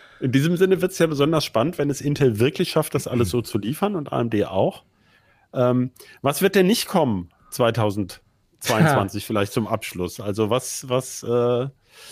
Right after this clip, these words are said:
Speaker 1: worauf wir schon lange warten, äh, was, ja,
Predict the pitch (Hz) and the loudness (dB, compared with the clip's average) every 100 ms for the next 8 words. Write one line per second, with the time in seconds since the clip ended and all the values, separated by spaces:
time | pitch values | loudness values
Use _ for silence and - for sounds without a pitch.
0 | - _ - 120 117 135 143 135 127 127 | -20 _ -18 -2 2 4 4 0 0 2
1 | 131 156 131 131 156 151 160 160 156 - | 2 2 2 2 2 -2 -6 -6 -8 -4
2 | 131 131 131 131 139 - - 135 - _ | -2 0 -2 -2 -4 -4 -16 -20 -20 _
3 | _ _ _ _ _ _ _ _ _ 135 | _ _ _ _ _ _ _ _ _ -4
4 | 127 98 | -2 -4